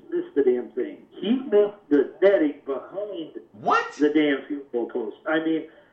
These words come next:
Speaker 1: he was so far right, that ball would have been about seven rows deep into the dog pound.
Speaker 2: How does he
Speaker 1: Also,
Speaker 2: miss that?
Speaker 1: Pushed it way, way, way, way, way far right. I mean, I don't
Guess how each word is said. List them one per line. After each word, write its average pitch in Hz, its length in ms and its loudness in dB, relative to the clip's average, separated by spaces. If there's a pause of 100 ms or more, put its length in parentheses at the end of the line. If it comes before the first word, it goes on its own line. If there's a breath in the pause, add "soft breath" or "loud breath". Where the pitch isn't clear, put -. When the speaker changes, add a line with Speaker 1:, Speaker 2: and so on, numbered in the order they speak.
(120)
Speaker 1:
he 262 280 8
was 208 260 0 (280)
so 254 320 -6 (140)
far 226 260 -2 (200)
right, 311 400 4
that - 260 2
ball 208 240 -2
would - 100 -20
have - 100 -20
been 170 360 -14
about - 180 -14 (200)
seven 202 240 -12 (140)
rows - 240 4
deep - 240 -2
into 151 140 4
the 135 160 -2
dog 143 340 2
pound. - 200 -10 (140)
Speaker 2:
How 262 360 -2
does 233 120 -2
he 240 120 0
Speaker 1:
Also, 196 120 6
Speaker 2:
miss - 120 -6
that? - 420 -6 (120)
Speaker 1:
Pushed 190 340 4
it 147 260 4 (360)
way, 165 640 6
way, 196 200 2
way, 180 240 6
way, 156 260 0 (240)
way 175 400 6 (100)
far 135 320 -2 (260)
right. - 260 -4 (220)
I - 80 -4
mean, 156 220 0
I 160 140 0
don't 190 300 2